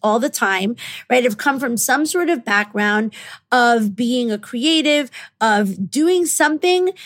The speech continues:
that you've never really had um, uh, or, you know, a, uh, an easy way of making money. And so you adopt the money story of money is hard to make,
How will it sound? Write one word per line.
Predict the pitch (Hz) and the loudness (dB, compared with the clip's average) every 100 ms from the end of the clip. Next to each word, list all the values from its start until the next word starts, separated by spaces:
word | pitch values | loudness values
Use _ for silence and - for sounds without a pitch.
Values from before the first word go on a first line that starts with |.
| - _ | -20 _
that | 233 269 254 | 0 2 2
you've | 226 262 262 | 0 -2 -2
never | 233 262 339 381 | -2 0 2 0
really | 262 269 294 294 285 262 - | -2 -2 -2 -2 -4 -6 -6
had | 262 262 262 262 247 233 _ _ _ - | 0 4 4 2 -2 -8 _ _ _ 0
um, | 247 233 226 220 - - | 4 4 2 -2 -2 0
uh, | 226 202 165 - - | 2 2 -2 -6 -6
or, | - 220 - - | -2 -2 -6 -16
you | 156 294 | -4 -2
know, | 262 240 247 - | 2 2 2 0
a, | 254 240 226 | 2 2 0
uh, | 214 226 208 190 | 0 0 0 -2
an | - 262 | -4 -6
easy | - 320 294 302 | -2 0 0 -2
way | 285 269 | 0 0
of | 247 | 0
making | 240 214 233 233 | 0 0 0 0
money. | 202 208 285 330 - - | 0 0 0 -2 -10 -4
And | 269 | -4
so | 233 | -2
you | 277 277 | -2 -2
adopt | 262 190 254 269 381 - | -4 -2 2 2 0 -2
the | 262 | -2
money | 240 254 294 285 | 0 0 0 -2
story | - 233 220 214 | -4 -2 0 0
of | 214 214 | 0 0
money | 226 254 254 | 0 0 -2
is | 240 | -2
hard | 233 214 | -2 -2
to | 214 | -4
make, | 185 220 370 - | -4 -2 -2 -6